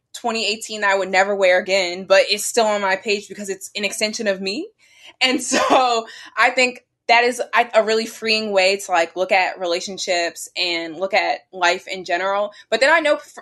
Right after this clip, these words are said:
for some people, even with friendships, once somebody's out their life, they're unliking every photo of the person, making sure that they're not tagged in anything related to the person. And so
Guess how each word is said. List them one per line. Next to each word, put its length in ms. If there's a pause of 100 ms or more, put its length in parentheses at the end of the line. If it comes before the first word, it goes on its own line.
(100)
for 120
some 200
people, 320
even 220
with 120
friendships, 640 (480)
once 220
somebody's 320
out 180
their 140
life, 340
they're 400 (320)
unliking 640
every 260
photo 340
of 120
the 80
person, 760 (160)
making 300
sure 240
that 160
they're 180
not 260
tagged 760
in 200
anything 680
related 400
to 100
the 100
person. 380
And 160
so 200